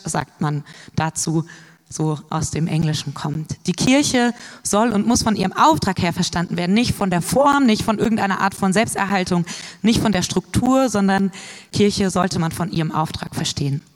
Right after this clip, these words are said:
Was ist jetzt der Auftrag? Da wird hier gleich ihr jubilieren, ähm, zu eurem Dreieck, habe ich eben gedacht. Denn der Auftrag, das höchste Gebot, sagt Jesus, ist dies: Liebe Gott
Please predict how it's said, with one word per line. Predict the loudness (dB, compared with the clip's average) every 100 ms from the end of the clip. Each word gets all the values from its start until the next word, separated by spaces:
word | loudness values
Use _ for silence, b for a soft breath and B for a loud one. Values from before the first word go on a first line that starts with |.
| _ _
Was | 0 2 2
ist | 0
jetzt | 0 -2 -4
der | -4
Auftrag? | -4 -2 0 0 -4 B B -4
Da | 0
wird | 0 0
hier | -2
gleich | -2 -2 -2 -4 -4
ihr | -4 -2
jubilieren, | 0 2 2 2 4 4 2 0 B B B -2
ähm, | 0 2 0
zu | 0 0 2
eurem | 2 2 0
Dreieck, | 0 0 0 0 -4 -4
habe |
ich | -6 -6
eben | -6
gedacht. | -2 -2 -4 -8 B B B 0
Denn | 2 4 2 -2 B B B _ 0
der | 0 0 -2
Auftrag, | -2 0 0 0 -2
das | -4 0
höchste | 0 0 -2
Gebot, | -2 2 2 2
sagt | 0 -2 -2 0
Jesus, | 2 4 2
ist | 0 -2 -2 2
dies: | 6 6 6 4 -4 -6 b b b _ -2
Liebe | 4 4
Gott | 4 2 0 -4 -10